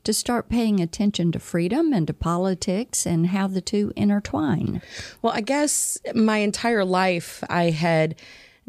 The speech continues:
Speaker 2: I had been preparing for some sort of civil engagement. I, I grew up the daughter of a single mom,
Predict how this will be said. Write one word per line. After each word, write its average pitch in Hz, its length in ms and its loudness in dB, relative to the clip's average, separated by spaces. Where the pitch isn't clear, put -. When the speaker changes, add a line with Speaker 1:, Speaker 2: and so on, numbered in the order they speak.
Speaker 2:
I 196 140 2
had 180 140 4
been 196 160 2
preparing 175 800 0
for 160 640 2
some 247 280 0
sort 202 400 2
of 160 520 4
civil 175 440 0
engagement. 151 840 -2
I, 170 340 2
I 165 100 2
grew 185 220 2
up 175 100 -2
the 175 100 2
daughter 160 280 2
of 170 80 0
a 175 40 0
single 180 300 0
mom, 151 400 2